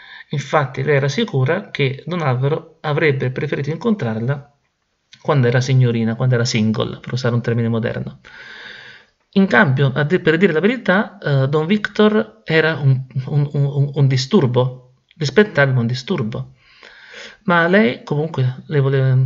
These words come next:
gli voleva bene a don Victor, era sicura di ciò. Lo amava con un, con un affetto filiale mis-, mischiato a una certa fiducia, confidenza coniugale,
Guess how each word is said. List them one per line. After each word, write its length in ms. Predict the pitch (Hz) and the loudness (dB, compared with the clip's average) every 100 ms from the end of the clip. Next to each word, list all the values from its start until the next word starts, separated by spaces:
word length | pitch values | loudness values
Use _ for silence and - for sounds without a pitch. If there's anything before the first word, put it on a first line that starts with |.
| 127 - | 0 -4
gli 120 | 143 | 2
voleva 340 | 131 123 120 123 | 4 4 2 0
bene 240 | 165 151 | 2 2
a 20 | |
don 160 | 117 120 | 0 -2
Victor, 400 | 127 - - 110 | -2 -4 -8 -6
era 200 | - 139 | -2 -2
sicura 420 | 127 139 151 143 117 | -2 -2 0 0 0
di 160 | 127 | -2
ciò. 340 | 127 127 107 - _ _ _ _ _ _ _ _ _ - _ | -4 -4 -4 -8 _ _ _ _ _ _ _ _ _ -20 _
Lo 200 | 170 160 | -8 -2
amava 440 | 151 180 214 214 208 | 2 4 4 4 0
con 200 | - 143 | 0 2
un, 540 | 143 139 135 131 127 | 2 2 2 0 -2
con 120 | 131 143 | -2 -2
un 80 | |
affetto 580 | 139 131 - 151 - 143 | 0 -2 -2 -2 -2 -2
filiale 640 | 131 135 151 175 202 240 - - - - - - - | 0 -2 2 2 2 0 -4 -18 -20 -20 -20 -20 -4
mis-, 360 | 170 151 - | -4 -4 -6
mischiato 800 | 170 156 - - 175 185 196 214 | -6 -6 -6 -6 0 0 2 0
a 60 | 165 | 0
una 160 | 147 143 | 0 0
certa 520 | - 165 139 - 143 | 0 -2 -4 -6 -6
fiducia, 500 | - 185 160 139 147 | -2 -4 -2 -2 -2
confidenza 640 | 151 143 160 135 127 - | -2 -2 0 2 2 0
coniugale, 840 | 131 127 131 131 123 131 - _ | 0 2 2 2 -2 -4 -8 _